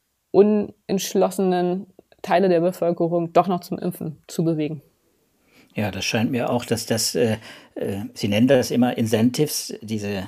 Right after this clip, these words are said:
Speaker 2: israelischen Wissenschaftler,
Speaker 1: Mhm.
Speaker 2: die das auch im jama, äh, schreiben. Äh, äh, Sie sagen natürlich auch, es gab am Anfang eine Diskussion in Israel um die Frage der Impfpflicht.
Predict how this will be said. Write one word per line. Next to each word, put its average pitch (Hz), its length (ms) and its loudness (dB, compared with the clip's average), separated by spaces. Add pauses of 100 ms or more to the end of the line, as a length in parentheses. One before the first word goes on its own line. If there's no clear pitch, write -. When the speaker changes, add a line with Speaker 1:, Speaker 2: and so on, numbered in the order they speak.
(140)
Speaker 2:
israelischen 113 560 -2
Wissenschaftler, 156 480 -2
Speaker 1:
Mhm. - 20 -8
Speaker 2:
die 101 80 -6
das - 240 -6
auch 120 140 -4
im 110 160 0
jama, 110 440 2 (360)
äh, 110 260 2
schreiben. 127 480 4 (380)
Äh, 113 300 6 (180)
äh, 120 260 0
Sie 120 400 0
sagen 147 300 4
natürlich 135 420 4
auch, 127 340 4
es - 160 -2
gab 131 180 2
am 139 120 4
Anfang 135 380 0
eine 117 180 2
Diskussion 113 640 -4
in 120 120 0
Israel 120 580 -2 (320)
um 107 160 0
die 104 100 -2
Frage 107 320 0
der 107 140 -2
Impfpflicht. - 800 0